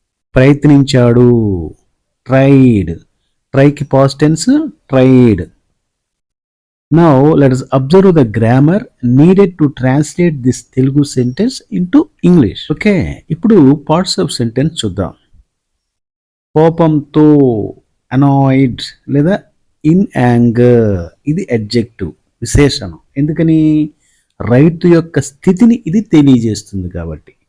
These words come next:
ఆ తర్వాత సబ్జెక్ట్ వచ్చేసి రైతు, ఫార్మర్. కానీ మనం గుర్తుపెట్టుకోండి,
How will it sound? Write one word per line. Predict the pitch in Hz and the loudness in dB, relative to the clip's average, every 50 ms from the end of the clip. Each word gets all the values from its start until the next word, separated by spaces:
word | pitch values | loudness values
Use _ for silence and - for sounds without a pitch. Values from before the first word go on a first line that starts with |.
| _ _ _ _ _ _ _ _ _ _ _ _ _ _ _ _ _ _ - | _ _ _ _ _ _ _ _ _ _ _ _ _ _ _ _ _ _ -10
ఆ | 143 | -8
తర్వాత | 151 165 185 185 | -4 -2 -2 -2
సబ్జెక్ట్ | 175 - - 147 139 151 175 180 180 180 175 | -2 -2 -4 -4 -2 0 0 -2 0 0 -4
వచ్చేసి | 160 165 165 160 160 160 - - 269 269 285 277 - | -4 -2 -2 -4 -4 -4 -4 -2 -2 -2 -2 -2 -8
రైతు, | 143 120 127 131 131 131 127 120 127 - - 135 135 135 131 131 127 113 104 98 92 - - | -6 0 2 4 4 4 4 2 0 0 0 2 2 4 2 2 2 0 -2 -6 -8 -10 -8
ఫార్మర్. | - 123 123 123 123 123 113 107 110 110 113 117 117 113 110 98 87 - _ _ _ _ _ _ _ _ _ _ _ - | -4 -2 0 0 0 -2 -2 -4 -4 -4 -2 -2 -2 -2 -4 -4 -6 -10 _ _ _ _ _ _ _ _ _ _ _ -4
కానీ | 170 185 190 | -2 0 0
మనం | 190 185 165 160 147 139 | 0 0 2 0 0 0
గుర్తుపెట్టుకోండి, | 143 143 - 160 175 165 170 - - 165 151 135 117 113 110 113 123 139 143 143 | -2 -2 -2 -2 -2 -2 -2 -2 0 0 2 2 2 2 0 0 0 0 -2 -4